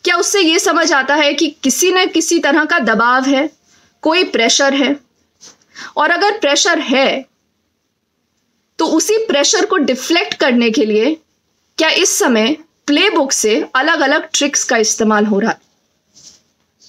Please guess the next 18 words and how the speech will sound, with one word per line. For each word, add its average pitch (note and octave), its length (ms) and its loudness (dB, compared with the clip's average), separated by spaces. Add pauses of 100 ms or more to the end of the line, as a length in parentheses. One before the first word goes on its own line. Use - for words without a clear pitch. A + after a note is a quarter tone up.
(340)
तो F4 80 0
क्या F#4 200 2
होगा, D#4+ 360 2
चौथे D#4+ 380 0
चरण E4+ 280 2
में E4 140 2
क्या C#4 140 0
होगा, D4+ 280 2
ये D#4 160 2
जानना B3 380 2
बहुत A#3 260 0
जरूरी B3+ 320 0
है। C#4+ 60 4
और C#4 60 2
जैसे B3 300 0
मैंने C#4+ 180 2
आपको C4+ 220 -2
बताया, A3 440 0